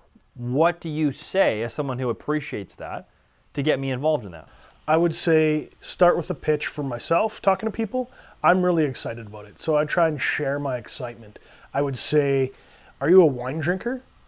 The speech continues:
Speaker 2: Do you
Speaker 1: Yes.
Speaker 2: drink wine? If you're a wine person, try a sour beer.
Speaker 1: Hmm.
Speaker 2: If you liked sour blaster cherry candies that make your lips pucker and
Speaker 1: Love
Speaker 2: make
Speaker 1: them.
Speaker 2: that fish face when
Speaker 1: Yes.
Speaker 2: you're a little kid,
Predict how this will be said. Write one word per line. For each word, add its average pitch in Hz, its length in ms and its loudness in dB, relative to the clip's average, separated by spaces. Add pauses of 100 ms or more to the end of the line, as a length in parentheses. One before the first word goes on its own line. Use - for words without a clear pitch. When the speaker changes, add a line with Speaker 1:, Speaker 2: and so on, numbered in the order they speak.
(180)
Speaker 2:
Do 113 60 -4
you 135 100 0
Speaker 1:
Yes. 156 80 0
Speaker 2:
drink 170 300 0
wine? 156 280 0
If - 140 -2
you're 226 140 6
a 220 40 12
wine 143 400 0
person, 240 400 -2
try 127 460 0
a 127 80 -6
sour 110 360 -10
beer. 101 360 -18
Speaker 1:
Hmm. 180 160 -8 (320)
Speaker 2:
If 139 180 -2
you 196 300 2
liked 170 480 6
sour 156 420 2
blaster 143 440 0
cherry 139 320 -4
candies 147 520 -8 (300)
that 135 140 -4
make 143 180 -4
your 131 100 -4
lips 151 260 -2
pucker 202 500 -2
and 147 100 -2
Speaker 1:
Love - 140 4
Speaker 2:
make 147 100 0
Speaker 1:
them. 98 80 -8
Speaker 2:
that 143 240 0
fish - 300 -4
face 208 420 -2
when 143 100 0
Speaker 1:
Yes. 143 60 -2
Speaker 2:
you're 143 100 0
a 139 40 0
little 143 160 4
kid, 208 320 0